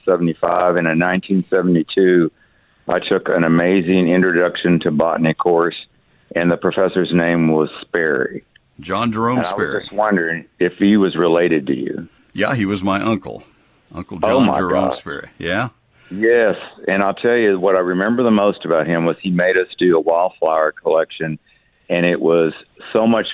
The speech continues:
Speaker 1: fun going out and collecting wildflowers and putting them in those, um,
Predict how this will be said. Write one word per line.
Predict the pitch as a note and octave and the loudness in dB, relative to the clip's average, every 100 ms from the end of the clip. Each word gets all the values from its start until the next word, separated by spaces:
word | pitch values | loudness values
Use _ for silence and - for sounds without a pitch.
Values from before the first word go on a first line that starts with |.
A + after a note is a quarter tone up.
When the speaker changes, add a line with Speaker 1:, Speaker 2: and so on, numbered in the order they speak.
| - | -4
Speaker 1:
fun | G2+ F2 D#2 D2+ | -2 0 -2 0
going | E2+ F2 F2 | 0 0 0
out | E2+ E2 | 0 -2
and | D2+ | -4
collecting | - F2 E2+ D#2+ | -2 -2 -2 -2
wildflowers | D#2+ E2 F2 D#2+ D#2+ D2+ | 0 0 -2 0 0 0
and | D#2+ | -6
putting | - F#2+ E2+ | -4 -2 0
them | E2 | 0
in | E2 E2 | 2 2
those, | D#2+ D#2 D2+ - - - _ - | 4 2 0 -8 -20 -20 _ -8
um, | D#2+ D2+ D2 C#2+ C#2+ | -4 -2 0 0 -2